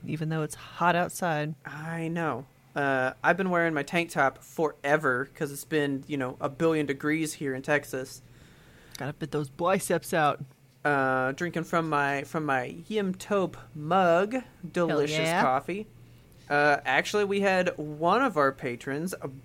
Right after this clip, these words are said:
Speaker 2: buy one of the things, and they tie-dyed it and made it look all super fancy.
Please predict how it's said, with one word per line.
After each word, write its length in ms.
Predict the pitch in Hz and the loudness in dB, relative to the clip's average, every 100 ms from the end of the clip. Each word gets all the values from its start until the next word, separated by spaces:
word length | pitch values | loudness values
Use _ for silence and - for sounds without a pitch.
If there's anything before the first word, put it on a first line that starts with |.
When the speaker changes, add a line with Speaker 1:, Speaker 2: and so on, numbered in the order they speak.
| - | -2
Speaker 2:
buy 280 | 170 151 147 | 6 8 8
one 200 | 151 151 | 6 2
of 80 | 147 | 0
the 80 | 151 | -2
things, 440 | - 160 180 190 - | -2 0 0 -4 -4
and 300 | 156 156 156 | -2 0 2
they 260 | 151 147 147 | 4 4 2
tie-dyed 760 | - - 233 277 233 135 127 151 | -4 0 2 2 2 2 2 0
it 140 | 180 | -4
and 100 | 160 | -4
made 140 | 175 | -4
it 80 | 180 | -2
look 180 | 180 185 | -4 0
all 140 | 190 | 0
super 460 | 185 - 220 214 175 | -2 -2 -4 -2 -4
fancy. 720 | - 202 220 233 - 135 165 | -2 0 2 0 -4 -6 -6